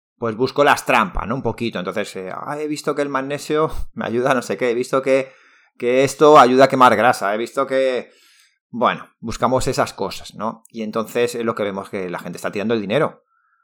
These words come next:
Porque como hemos dicho mu-, otras veces, eso te puede ayudar en un cero cero uno por ciento.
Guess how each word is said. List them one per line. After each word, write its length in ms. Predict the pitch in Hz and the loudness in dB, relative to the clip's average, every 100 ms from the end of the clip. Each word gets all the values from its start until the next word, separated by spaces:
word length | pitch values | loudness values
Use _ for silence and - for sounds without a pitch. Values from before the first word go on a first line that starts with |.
| _ _ | _ _
Porque 240 | 95 95 - | -10 -8 -8
como 160 | 101 | -6
hemos 160 | 104 110 | -4 -4
dicho 180 | 110 117 | -4 -4
mu-, 100 | 113 - | -4 -6
otras 260 | 117 113 | -2 0
veces, 420 | 127 131 151 156 - | 2 2 0 -2 -8
eso 180 | - - | -12 -6
te 100 | 113 | 0
puede 180 | 120 127 | 2 4
ayudar 240 | 123 147 | 4 4
en 140 | 117 131 | 0 -2
un 100 | 135 | 2
cero 220 | 147 139 | 4 6
cero 220 | 143 131 | 8 8
uno 220 | 131 139 127 | 10 10 10
por 140 | 117 | 10
ciento. 480 | 151 170 110 87 | 10 8 2 -8